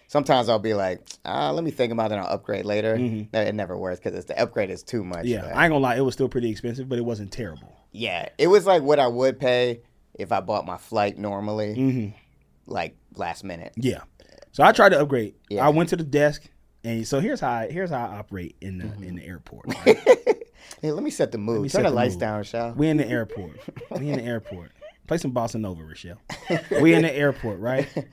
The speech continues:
Speaker 2: I look and see
Speaker 1: Zooby,
Speaker 2: who's working.
Speaker 1: zooby, zooby, zoo.
Speaker 2: <laughs> I see who's working at the desk.
Speaker 1: Uh-huh.
Speaker 2: Young black queen.
Speaker 1: Yeah.
Speaker 2: Uh, older, older black queen, like, a man.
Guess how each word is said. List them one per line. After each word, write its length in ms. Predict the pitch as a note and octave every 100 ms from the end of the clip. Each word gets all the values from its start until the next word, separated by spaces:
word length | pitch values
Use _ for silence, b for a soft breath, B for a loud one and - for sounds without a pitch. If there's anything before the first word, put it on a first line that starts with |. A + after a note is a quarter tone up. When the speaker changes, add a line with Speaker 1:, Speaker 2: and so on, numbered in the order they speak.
| b b -
Speaker 2:
I 100 | C3+
look 260 | C#3+ E3+
and 80 | C#3
see 140 | C3+ C3
Speaker 1:
Zooby, 180 | B2+ B2+
Speaker 2:
who's 100 | C3
working. 220 | D3 D3+
Speaker 1:
zooby, 600 | E3+ F3 C#3+ C#3+ B2+ C3
zooby, 560 | C3 D3 D3 D#3+ D#3+ B2+
zoo. 60 | - -
Speaker 2:
<laughs> 120 | A#4+
I 80 | D3
see 160 | D#3 D3+
who's 240 | D#3 C#3+
working 400 | C3 D3 C#3 B2
at 140 | A#2+
the 80 | -
desk. 500 | G#2+ G3+ - - - - _ -
Speaker 1:
Uh-huh. 460 | A2 G#2 G2+ F2+ - _ _ _ -
Speaker 2:
Young 280 | G#2+ A2 A2
black 240 | A2 G#2
queen. 560 | - C#3 C3 B2+ B2 B2 _ _ _ _
Speaker 1:
Yeah. 340 | G#2+ G#2 F2 E2+ A2 _ _ _ -
Speaker 2:
Uh, 760 | A2+ G#2 G2 F#2+ F#2 F#2 E2 -
older, 580 | - B2 A#2 A2+ A2+ A2+ G#2+ -
older 300 | G#2 A#2 A2+
black 280 | G#2+ A#2 A2+
queen, 560 | - A#2+ A#2 A#2 A#2
like, 260 | A2+ G2 F2+ - _ _ _ _ _ - -
a 100 | D3+
man. 600 | G#2+ B2+ B2 A#2+ A#2